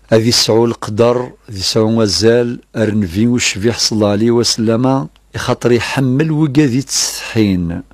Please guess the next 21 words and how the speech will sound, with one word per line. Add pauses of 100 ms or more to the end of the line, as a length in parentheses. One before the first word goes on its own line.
(400)
وذي
السعو
القدر (320)
سي
مذان
مرة. (600)
خاطر
يتسحين. (440)
ما
نغال (840)
غا
الحديث
من
زوارو، (760)
إمي
دينا
الحياء
والإيمان. (100)
أكني
دوكولا. (840)
الحياء